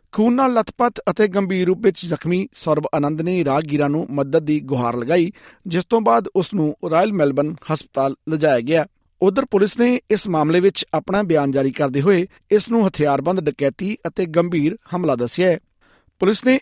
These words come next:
ਇਸ ਬਿਆਨ ਦੇ ਵਿੱਚ ਦੱਸਿਆ ਹੈ ਕਿ ਹੌਬਸਨ ਬੇ ਕ੍ਰਾਈਮ ਇਨਵੈਸਟੀਗੇਸ਼ਨ ਯੂਨਿਟ ਵੱਲੋਂ ਮਾਮਲੇ ਵਿੱਚ ਚਾਰ ਮੁੰਡਿਆਂ ਨੂੰ ਗ੍ਰਿਫਤਾਰ ਕੀਤਾ ਗਿਆ ਹੈ। ਪੁਲਿਸ ਸਟੇਟਮੈਂਟ ਮੁਤਾਬਕ ਹਮਲਾਵਰਾਂ ਦੇ ਇੱਕ ਸਮੂਹ ਵੱਲੋਂ ਪੀੜਤ ਵਿਅਕਤੀ ਨਾਲ ਕੁੱਟਮਾਰ ਕੀਤੀ ਗਈ ਅਤੇ ਇੱਕ ਹਮਲਾਵਰ ਵੱਲੋਂ ਕਥਿਤ ਤੌਰ ਤੇ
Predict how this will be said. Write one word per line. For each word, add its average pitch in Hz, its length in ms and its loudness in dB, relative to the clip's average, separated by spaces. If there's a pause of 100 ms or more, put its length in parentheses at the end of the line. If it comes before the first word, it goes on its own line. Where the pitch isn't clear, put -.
ਇਸ 214 180 -2
ਬਿਆਨ 151 280 0
ਦੇ 165 80 -2
ਵਿੱਚ 202 200 -2
ਦੱਸਿਆ 175 400 2
ਹੈ 185 80 -2 (320)
ਕਿ 190 100 0
ਹੌਬਸਨ 180 540 0
ਬੇ 156 280 2
ਕ੍ਰਾਈਮ 170 280 0 (100)
ਇਨਵੈਸਟੀਗੇਸ਼ਨ 185 720 -2
ਯੂਨਿਟ 143 300 -2
ਵੱਲੋਂ 180 360 0 (360)
ਮਾਮਲੇ 180 360 2
ਵਿੱਚ 240 220 -2
ਚਾਰ 143 260 2
ਮੁੰਡਿਆਂ 175 300 2
ਨੂੰ 220 160 -2
ਗ੍ਰਿਫਤਾਰ 160 480 0 (160)
ਕੀਤਾ 202 280 -4
ਗਿਆ 143 180 0
ਹੈ। 175 120 2 (520)
ਪੁਲਿਸ 233 220 2
ਸਟੇਟਮੈਂਟ 247 400 2
ਮੁਤਾਬਕ 240 360 0 (200)
ਹਮਲਾਵਰਾਂ 190 420 2
ਦੇ 202 260 2
ਇੱਕ 190 220 -2
ਸਮੂਹ 165 280 -2
ਵੱਲੋਂ 185 340 2
ਪੀੜਤ 165 300 -2
ਵਿਅਕਤੀ 151 320 -4
ਨਾਲ 160 240 2
ਕੁੱਟਮਾਰ 131 480 -6
ਕੀਤੀ 143 260 -6
ਗਈ 185 220 2 (460)
ਅਤੇ 196 180 0 (100)
ਇੱਕ 233 220 -4
ਹਮਲਾਵਰ 156 520 0
ਵੱਲੋਂ 202 380 0
ਕਥਿਤ 185 360 -2
ਤੌਰ 139 200 0
ਤੇ 175 260 0